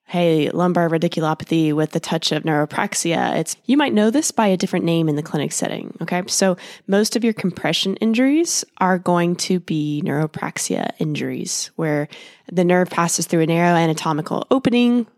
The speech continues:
such as in the carpal tunnel or the cubital tunnel. Hopefully this is ringing some bells. And then you have focal demyelination at the site of compression with the absence of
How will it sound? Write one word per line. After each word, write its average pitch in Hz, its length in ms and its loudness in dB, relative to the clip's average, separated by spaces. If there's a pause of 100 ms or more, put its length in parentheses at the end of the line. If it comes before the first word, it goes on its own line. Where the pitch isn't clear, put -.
such - 360 -2
as 151 340 0
in 135 140 -6
the 147 80 -4
carpal - 340 -4
tunnel 202 420 0
or 160 140 0
the 156 80 -4
cubital 226 360 -2
tunnel. 160 380 -4 (120)
Hopefully 170 320 0
this 170 160 -2
is 165 120 -2
ringing 165 240 0
some 208 160 -2
bells. 160 360 -4 (600)
And 196 160 4
then 190 280 2 (180)
you 170 140 0
have 180 260 0
focal 202 680 -2 (100)
demyelination 185 800 2
at 156 120 -4
the - 40 -8
site 151 240 -2
of 151 100 -12
compression 165 880 -2
with 170 400 2 (140)
the 170 160 2
absence 156 600 -2
of 156 300 0